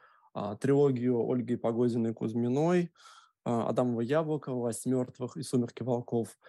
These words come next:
Здесь же, а, новосибирский поэт и прозаик, а, Андрей Дицель, «Кентавр» versus «Сатир». А, здесь же сборники, а,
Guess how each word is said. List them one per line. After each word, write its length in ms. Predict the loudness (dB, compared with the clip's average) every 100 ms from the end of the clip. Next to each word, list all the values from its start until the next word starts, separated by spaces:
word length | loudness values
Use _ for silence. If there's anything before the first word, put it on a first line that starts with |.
| -20 _ -6
Здесь 340 | 0 2 4 2
же, 280 | 2 0
а, 480 | 0 -2 -6 -6 -8 -6
новосибирский 1080 | -4 -4 -4 -4 -4 -6 -8 -6 -4 -4 -6
поэт 420 | -2 0 0 -4
и 100 | -10
прозаик, 640 | -4 -2 0 0 -2 -6
а, 220 | -10 -8 -4
Андрей 300 | 0 2 2
Дицель, 680 | 2 0 2 2 4 2
«Кентавр» 580 | 0 -2 0 0 0 -2 -2 -4 -8 -10 -4
versus 400 | -2 -2 -4 -6
«Сатир». 600 | -6 -6 -6 -4 -4 -4 -16 -20 -20 _ -12 -2
А, 220 | 0 2
здесь 240 | 4 4
же 140 | 4 2
сборники, 640 | 2 2 2 0 -2 0
а, 260 | 2 2